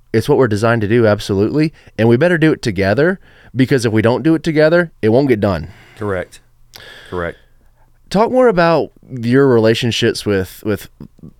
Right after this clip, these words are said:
Speaker 1: maybe the comparisons between coaching football and leading men in the church. 'Cause I, I, my brother's a football coach as well in Orlando, and I've kinda seen some parallels in terms of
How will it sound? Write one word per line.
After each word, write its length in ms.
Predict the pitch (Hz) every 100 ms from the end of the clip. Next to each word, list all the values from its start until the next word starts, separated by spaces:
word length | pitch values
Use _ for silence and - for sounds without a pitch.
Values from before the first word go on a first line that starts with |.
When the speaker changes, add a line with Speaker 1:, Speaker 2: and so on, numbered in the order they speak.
| _ _ -
Speaker 1:
maybe 220 | 139 143
the 80 | 135
comparisons 600 | 117 107 117 117 120 107
between 540 | - 107 104 95 92 - _ _ _ _ _ _
coaching 340 | - 120 120
football 720 | - 117 104 101 101 95 98 104 - -
and 400 | 104 98 95 92
leading 400 | 90 98 92 90
men 300 | 85 85 82 82
in 80 | 87
the 80 |
church. 440 | 82 82 67 - -
'Cause 220 | 107 98
I, 120 | - - -
I, 80 | 73
my 160 | 117
brother's 360 | 131 117 110 98
a 40 | 92
football 320 | 104 95 92
coach 440 | - 92 87 -
as 180 | 90 -
well 240 | 95 90
in 80 | 90
Orlando, 580 | 90 87 87 90 95 98 - - - 107
and 100 | 113
I've 240 | 113 -
kinda 220 | - 165 185
seen 340 | - 135 131
some 200 | - 98
parallels 720 | - 101 104 92 92 87 90
in 160 | 92 87
terms 480 | 98 95 90 87
of 260 | 92 85 82